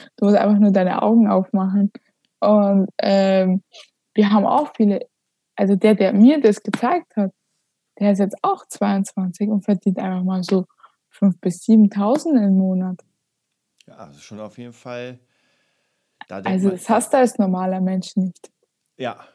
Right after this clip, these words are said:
Speaker 2: da musst du schon echt einen höheren Beruf wählen oder so. Und dann natürlich hast du, hast du unfassbar viel Zeit wahrscheinlich. Also du verdienst die Kohle und hast noch Zeit, äh,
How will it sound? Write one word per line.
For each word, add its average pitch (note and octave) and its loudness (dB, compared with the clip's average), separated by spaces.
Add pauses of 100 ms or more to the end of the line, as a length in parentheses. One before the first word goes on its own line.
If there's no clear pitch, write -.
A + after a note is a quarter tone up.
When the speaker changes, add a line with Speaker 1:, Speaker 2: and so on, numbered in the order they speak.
(200)
Speaker 2:
da G2 -12
musst A2+ -18
du B2 -20
schon A#2 -18
echt - -20
einen G#2 -18
höheren G#2+ -16
Beruf G2+ -20
wählen A#2 -16
oder A#2 -16
so. A#2+ -18 (300)
Und E2+ -20
dann G#2 -12
natürlich G#2+ -18
hast A2 -18
du, G#2 -16
hast F#2+ -20
du A2 -18
unfassbar A2 -18
viel - -18
Zeit A#2+ -14
wahrscheinlich. E2 -20
Also F2 -20
du F#2 -20
verdienst G#2+ -18
die G#2 -20
Kohle C3+ -18
und G2+ -20
hast G2+ -20
noch A#2 -14
Zeit, A2 -18 (480)
äh, - -18